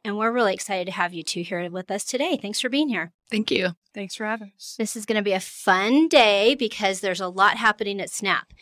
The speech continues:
Speaker 1: So we wanna make sure that we, uh, cover everything so that people know all the new and exciting changes. And, uh, we probably could kick this off by saying, when is the open house so that we can come and check out the event?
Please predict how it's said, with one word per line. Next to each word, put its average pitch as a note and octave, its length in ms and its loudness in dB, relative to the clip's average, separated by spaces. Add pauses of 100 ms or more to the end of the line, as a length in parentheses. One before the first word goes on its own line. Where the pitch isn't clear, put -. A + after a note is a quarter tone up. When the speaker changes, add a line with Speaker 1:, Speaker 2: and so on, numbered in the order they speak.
(160)
Speaker 1:
So - 160 -6
we G#3+ 80 2
wanna A3 180 2
make A3 200 0
sure A3 220 0
that F#3+ 220 -2
we, F#3+ 340 -4
uh, E3+ 240 -8
cover B3+ 380 0
everything A3+ 640 -2
so - 160 -6
that F#3+ 280 -2
people G#3+ 280 -6
know G#3 360 -2
all G3 160 -2
the G3 120 -8
new G3 220 -4
and F#3 80 -8
exciting F#3 400 -6
changes. G3 520 -4 (380)
And, F#3+ 460 -6
uh, F#3+ 260 0
we G#3+ 120 -2
probably C#4+ 520 -2
could G3+ 220 -6 (160)
kick B3 320 -6
this G3+ 260 0
off G#3+ 400 2 (300)
by G#3+ 160 4
saying, G#3+ 600 -2
when C#4+ 480 4
is G#3 480 -2
the G#3 220 -2
open G#3 320 -2
house B3+ 320 0
so - 140 -8
that D#3+ 100 -6
we G#3+ 100 -4
can G3+ 160 -6
come A#3 280 -2
and A3 160 -2
check - 340 -2
out A3 540 0
the G3+ 160 -4
event? A#3 320 -6